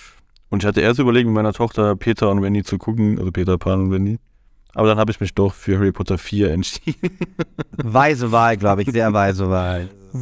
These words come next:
Speaker 1: Ich dachte so, ah, nee, irgendwie sieht der nicht so geil aus und nee, dann hab ich lieber Harry Potter reingeschmissen.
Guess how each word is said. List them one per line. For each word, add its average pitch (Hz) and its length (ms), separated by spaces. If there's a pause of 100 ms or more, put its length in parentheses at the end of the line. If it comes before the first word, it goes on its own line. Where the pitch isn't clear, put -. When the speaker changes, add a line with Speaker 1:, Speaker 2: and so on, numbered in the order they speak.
(140)
Speaker 1:
Ich - 80
dachte - 260
so, - 120
ah, - 240
nee, 95 560
irgendwie 110 260
sieht 117 160
der 123 80
nicht 117 160
so 117 140
geil 117 240
aus 117 340
und - 420 (1200)
nee, 87 200
dann 87 160
hab 87 80
ich - 100
lieber 87 160
Harry 90 120
Potter 85 240
reingeschmissen. 87 580